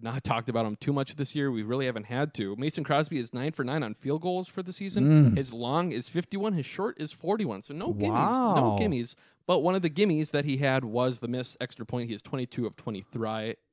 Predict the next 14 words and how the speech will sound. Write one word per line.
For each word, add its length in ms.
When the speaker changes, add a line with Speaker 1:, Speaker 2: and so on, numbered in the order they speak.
Speaker 1:
Twenty-three. 800
That's 160
a 40
number. 320
Speaker 2:
<laughs> 220
Speaker 1:
Twenty-two 280
of 80
twenty-three 720
on 140
the 80
extra 200
points 280
this 200
year. 240